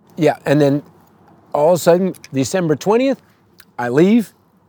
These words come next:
Twelve days later, I enroll at Foothill Junior College, and that's basically the first time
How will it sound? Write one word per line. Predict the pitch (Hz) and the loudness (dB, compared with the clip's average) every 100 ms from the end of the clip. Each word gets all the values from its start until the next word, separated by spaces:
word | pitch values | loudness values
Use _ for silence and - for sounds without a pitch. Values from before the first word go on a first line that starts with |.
| _ _ _ _ _ _ _ _ _ | _ _ _ _ _ _ _ _ _
Twelve | 151 156 185 135 | 0 0 0 -2
days | 160 151 120 | -2 -2 0
later, | 165 214 233 190 - _ _ _ _ _ - | 0 2 0 -4 -10 _ _ _ _ _ -4
I | 135 | 0
enroll | 143 135 135 147 160 - - | 0 0 0 0 -2 -4 -14
at | 113 | -8
Foothill | 160 143 151 | -4 -2 -2
Junior | 120 143 143 | -2 -2 -2
College, | 127 139 117 110 110 - _ _ _ | -4 -4 -4 -6 -10 -16 _ _ _
and | 143 131 127 120 - | 2 2 0 -4 -6
that's | - 180 123 | -2 -2 -4
basically | - 147 185 175 160 156 | -6 0 0 -2 -4 -4
the | |
first | 135 175 175 - | -2 -2 -2 -2
time | 160 160 175 | -4 -4 -4